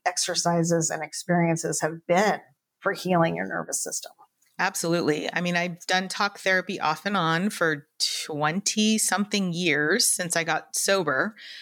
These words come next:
Speaker 2: um, and had, did a lot of healing, but really that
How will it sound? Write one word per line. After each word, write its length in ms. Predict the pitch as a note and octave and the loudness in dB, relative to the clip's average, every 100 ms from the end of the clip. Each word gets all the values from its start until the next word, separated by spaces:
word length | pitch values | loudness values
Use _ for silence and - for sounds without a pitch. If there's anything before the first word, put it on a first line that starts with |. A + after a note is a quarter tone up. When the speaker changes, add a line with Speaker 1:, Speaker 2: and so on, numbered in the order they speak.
| - - E3+ | -18 -6 0
Speaker 2:
um, 480 | F3 E3 D#3+ D3+ D3 _ - | 2 2 0 -4 -6 _ -4
and 720 | E3+ E3+ E3 D#3+ D#3 D#3 D3+ - _ _ - | 0 2 2 2 0 -2 -6 -8 _ _ -4
had, 200 | G3 F3 | -2 0
did 160 | G3 | 0
a 40 | E3 | 0
lot 560 | D#3 E3 A#3 C4+ C#4 | -2 0 2 4 2
of 80 | F#3+ | -2
healing, 500 | - D#3+ D#3 D3+ D3+ - - - - | -2 0 2 0 -4 -10 -18 -18 -2
but 200 | F3+ - - | -2 -2 -2
really 460 | G3 A3+ B3 B3 | 2 4 4 2
that 260 | G#3 D3+ | 0 -2